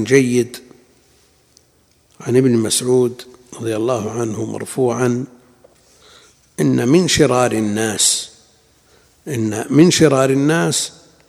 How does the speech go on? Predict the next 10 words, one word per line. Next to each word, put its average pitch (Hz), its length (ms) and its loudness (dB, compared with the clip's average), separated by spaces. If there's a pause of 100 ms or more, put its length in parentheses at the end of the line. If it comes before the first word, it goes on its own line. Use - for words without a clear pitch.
(440)
من 127 160 0
تدركهم 120 600 -4
الساعة، 120 840 -4 (1040)
من 113 180 -6
تدركهم 113 720 -4
الساعة 123 580 0
وهم 123 340 0
أحياء.'" 107 600 -12 (500)
نعم، 107 360 -2
الساعة 135 540 -2